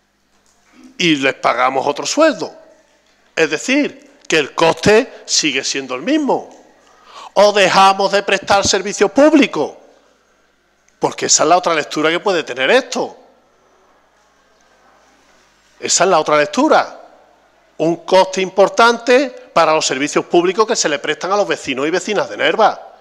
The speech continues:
Usted, que tantas veces se le llena la boca hablando de que no iba a tocar los servicios que se prestaban a los vecinos de Nerva.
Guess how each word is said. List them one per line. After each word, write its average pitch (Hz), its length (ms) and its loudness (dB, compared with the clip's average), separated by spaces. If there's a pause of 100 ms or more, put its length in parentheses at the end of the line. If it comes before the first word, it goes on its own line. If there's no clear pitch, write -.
(400)
Usted, - 920 0
que 110 140 -14
tantas 135 380 -4
veces 160 260 -2
se 143 140 -2
le 120 100 -10
llena 127 260 -6
la 135 120 0
boca 196 420 2
hablando 151 460 0
de 202 120 -2
que 156 140 -6
no 135 100 -6
iba 139 180 0
a 139 60 -4
tocar 139 600 -4 (380)
los 135 180 -4
servicios 131 480 -6
que 160 80 -12
se 160 100 0
prestaban 131 420 -4
a 139 60 -4
los 127 100 -4
vecinos 104 380 -10
de 98 60 -16
Nerva. 85 260 -18